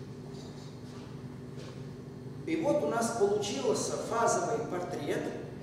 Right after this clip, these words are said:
который описывает поведение Вселенной в модели Фридмана. Вот если этот, эта картинка описывает поведение маятника, и здесь мы можем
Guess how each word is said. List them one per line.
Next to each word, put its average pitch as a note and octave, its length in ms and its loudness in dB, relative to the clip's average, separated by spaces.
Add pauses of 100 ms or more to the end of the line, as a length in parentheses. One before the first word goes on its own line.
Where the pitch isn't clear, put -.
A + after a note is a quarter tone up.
(280)
который F#3 640 6
описывает B3+ 720 2
поведение F3 760 2
Вселенной C#3 920 2 (540)
в - 80 -4
модели D4+ 680 4 (260)
Фридмана. C3 520 -2 (1200)
Вот D3+ 180 -2
если - 320 2
этот, G3+ 380 2 (200)
эта F#3+ 260 0
картинка - 560 0
описывает - 580 0
поведение D#3 500 0
маятника, - 840 4 (120)
и D3 80 -2
здесь F#3 320 2
мы E3+ 80 2
можем E3+ 300 6